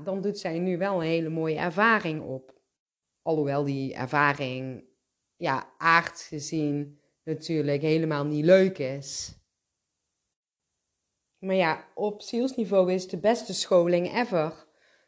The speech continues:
Dus dan is het een scholing buiten de aardse school om. <laughs> Ja. Ja, dus dat allemaal.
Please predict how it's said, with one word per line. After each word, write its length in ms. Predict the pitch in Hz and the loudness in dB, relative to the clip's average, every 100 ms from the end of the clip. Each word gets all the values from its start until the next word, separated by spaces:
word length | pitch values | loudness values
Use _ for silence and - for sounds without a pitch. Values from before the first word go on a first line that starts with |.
| _ | _
Dus 140 | 170 | -16
dan 160 | - 175 | -8 -6
is 100 | 170 | -6
het 80 | - | -8
een 100 | 165 | -10
scholing 520 | - 202 190 170 165 | -2 0 2 2 2
buiten 640 | 180 202 202 180 170 165 _ _ _ _ | 2 2 0 -4 -4 -6 _ _ _ _
de 100 | - | -10
aardse 420 | 135 156 175 - | -2 0 0 -6
school 360 | 165 - 165 156 | -12 -6 -2 -2
om. 400 | 165 202 135 139 - - | -2 -4 -6 -8 -12 -12
<laughs> 140 | 190 - | -12 -14
Ja. 460 | 190 180 139 139 - _ _ _ - - _ _ _ | -8 -6 -6 -12 -18 _ _ _ -20 -20 _ _ _
Ja, 640 | - 311 320 240 226 330 - - _ _ _ | 2 4 6 6 6 4 0 -16 _ _ _
dus 440 | 196 285 240 202 | -6 0 2 2
dat 340 | - 285 349 - | 4 4 2 2
allemaal. 920 | 240 233 208 196 170 160 160 143 - | 2 4 2 2 2 0 -2 -6 -12